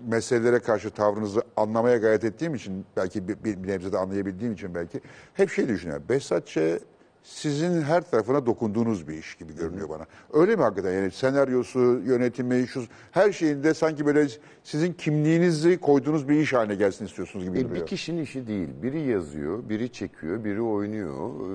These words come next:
Speaker 2: e, biri uyarlıyor, biri senaryo haline getiriyor. Bunların hepsinde herkes üstüne bir şey koyarak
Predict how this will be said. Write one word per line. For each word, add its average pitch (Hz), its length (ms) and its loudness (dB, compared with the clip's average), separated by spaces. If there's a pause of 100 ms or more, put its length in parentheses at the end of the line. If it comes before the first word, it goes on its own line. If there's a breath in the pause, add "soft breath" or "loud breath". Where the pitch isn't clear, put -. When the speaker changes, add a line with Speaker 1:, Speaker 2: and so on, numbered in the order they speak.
(180)
Speaker 2:
e, 85 280 -2
biri 101 240 0
uyarlıyor, 92 1120 -2
biri 101 180 -4
senaryo 101 580 -2
haline 76 380 -2
getiriyor. 95 500 -6
Bunların 131 300 -6
hepsinde 147 640 -8 (280 soft breath)
herkes 160 320 -4
üstüne 143 400 -8
bir - 40 -16
şey - 180 -12
koyarak 117 580 -2